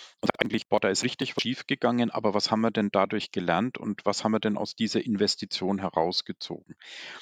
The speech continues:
Und das war eben auch, wie man das im Unternehmen positioniert. Das ist keine Fehlinvestition, sondern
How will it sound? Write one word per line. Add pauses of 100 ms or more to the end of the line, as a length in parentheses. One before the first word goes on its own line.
(160)
Und
das
war
eben
auch, (360)
wie
man
das
im
Unternehmen
positioniert.
Das
ist
keine
Fehlinvestition, (500)
sondern